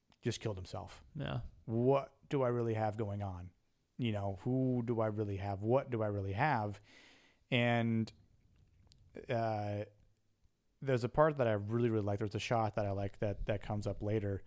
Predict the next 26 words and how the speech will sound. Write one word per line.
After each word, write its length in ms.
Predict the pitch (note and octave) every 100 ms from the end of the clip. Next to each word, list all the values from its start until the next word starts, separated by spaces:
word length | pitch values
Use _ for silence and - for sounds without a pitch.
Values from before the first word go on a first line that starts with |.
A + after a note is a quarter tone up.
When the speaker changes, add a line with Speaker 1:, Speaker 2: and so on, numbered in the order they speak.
| -
Speaker 1:
But 280 | A2 G#2 G#2 - _ -
another 320 | B2+ A#2+ B2+
interesting 460 | A#2 A2 G#2+ - G#2
part, 280 | A2 G2 G2
too, 460 | D3+ D3 G#2+ G#2 - - - - - - -
is 840 | A#2 G#2+ G#2 G2+ G2+ G2 G2 - - -
when 760 | A#2 A2 A2 G#2+ G#2+ G#2 G#2
Manny 840 | B2 G#2+ G#2+ A2+ A#2 A2 G#2+ G2+ G2+
has 460 | G#2 G#2+ G#2 G#2+ -
to 560 | - G2+ F#2+ F#2 F#2 -
Speaker 2:
Oh, 240 | C3 A2 A2
tell 260 | - A2
Sydney. 460 | G#2+ A2+ A2+ A2 A2+
Speaker 1:
tell 240 | A2+ F#2+
Sydney. 580 | - - A#2 A2 G#2+ G2
Speaker 2:
Dude. 520 | D3 C#3 C#3 C#3 C#3
Speaker 1:
Dude, 160 | C3+ C3+
that 260 | A#2 C3 -
part 340 | E3 G3 D#3
was 360 | A2 G2+ F#2+ -
tough. 640 | - - A#2+ F#2+ E2+ C3
Speaker 2:
That, 240 | B2+ D3 D#3+
yeah, 160 | C3+ -
you, 260 | C#3+ E3 -
you, 200 | C#3 C#3+ -
like, 160 | A#2+